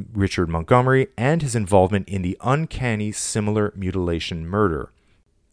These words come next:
They let the real murderer, Mister Bauman, the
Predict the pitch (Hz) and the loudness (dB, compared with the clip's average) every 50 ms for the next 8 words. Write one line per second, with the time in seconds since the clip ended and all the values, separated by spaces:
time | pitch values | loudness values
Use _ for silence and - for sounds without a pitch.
0 | _ _ _ _ _ - 104 107 104 117 156 - - 113 85 90 117 160 196 214 | _ _ _ _ _ -2 0 2 2 2 4 4 4 4 4 6 6 6 6 6
1 | 160 101 90 80 85 82 87 85 92 101 - - 104 90 - 110 113 117 123 113 | 4 2 2 2 2 2 2 2 0 0 0 0 -2 2 2 4 4 4 4 2
2 | 90 82 82 95 98 - | 0 -2 -2 -4 -6 -2